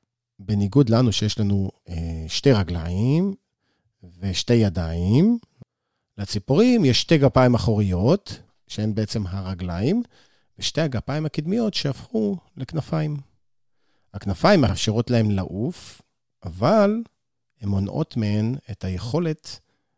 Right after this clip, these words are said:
להתעסק עם דברים, כמו אצלנו, שיש לנו את הידיים שיכולות לפצח, יכולות, אה, לפרק, יכולות להחזיק.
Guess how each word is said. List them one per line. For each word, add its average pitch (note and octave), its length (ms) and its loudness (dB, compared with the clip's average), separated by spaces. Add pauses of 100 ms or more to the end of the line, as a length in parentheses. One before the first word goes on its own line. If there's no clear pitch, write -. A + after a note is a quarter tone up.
(200)
להתעסק G#2 520 -2
עם G#2 80 0
דברים, E2 220 -14 (500)
כמו G2+ 180 -6
אצלנו, F#2 400 -4 (200)
שיש - 280 -8
לנו F#2+ 160 -4
את - 100 -10
הידיים G#2 520 -4
שיכולות F#2+ 540 -10 (480)
לפצח, G#2 680 -6
יכולות, F#2+ 400 -10
אה, F#2+ 140 -6
לפרק, F#2 600 -8
יכולות F#2 340 -10
להחזיק. G#2+ 640 -4